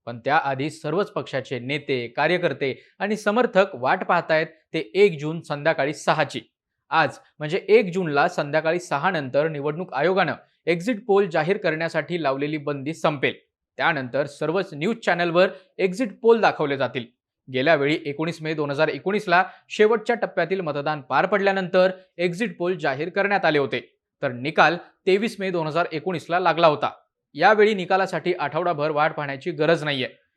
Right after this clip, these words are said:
शेवटच्या टप्प्यातील मतदान पार पडल्यानंतर तिसऱ्याच दिवशी निकाल जाहीर करण्यात येणार आहेत. मात्र त्याआधी एक जूनला म्हणजे आज एक्झिट पोलचा पाऊस होणार आहे. पण हे एक्झिट पोल खरंच खरे ठरतात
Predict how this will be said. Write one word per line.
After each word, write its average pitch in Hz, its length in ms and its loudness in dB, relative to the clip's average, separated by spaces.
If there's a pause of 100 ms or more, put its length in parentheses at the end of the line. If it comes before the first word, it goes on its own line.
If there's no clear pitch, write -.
(160)
शेवटच्या 143 380 0
टप्प्यातील 143 460 -4
मतदान 131 400 -4
पार 147 200 4
पडल्यानंतर 202 600 2 (340)
तिसऱ्याच 233 400 2
दिवशी 185 320 0
निकाल 165 420 0
जाहीर 156 220 2
करण्यात 156 320 0
येणार 139 200 0
आहेत. 123 100 -4 (360)
मात्र 135 220 -4
त्याआधी 165 880 0
एक 208 220 6
जूनला 165 360 2
म्हणजे 131 340 -6
आज 165 280 2 (220)
एक्झिट 170 360 -2
पोलचा 196 320 2
पाऊस 208 340 2
होणार 156 220 2
आहे. 120 80 2 (360)
पण 135 100 -6
हे 147 100 0
एक्झिट 180 400 0
पोल 180 240 4 (280)
खरंच 190 460 2
खरे 175 200 4
ठरतात 202 320 4